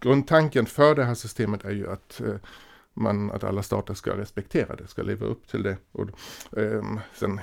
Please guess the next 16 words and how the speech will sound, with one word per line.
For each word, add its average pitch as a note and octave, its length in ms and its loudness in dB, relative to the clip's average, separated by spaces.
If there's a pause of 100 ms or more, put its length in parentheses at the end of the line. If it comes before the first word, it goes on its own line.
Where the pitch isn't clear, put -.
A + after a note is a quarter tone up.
inom G#2+ 240 0
E - 40 -4
U B2 240 4
kan A#2+ 180 2
det A#2+ 60 4
ju A2+ 60 2
finnas D3+ 360 4
situationer G#2+ 560 4
där G#2 260 8 (260)
om A2+ 200 4
ett G#2+ 100 2
land A2 240 6
verkligen G#2+ 340 2
bryter B2+ 420 6
mot, B2 360 2 (280)
ehm, G#2 380 0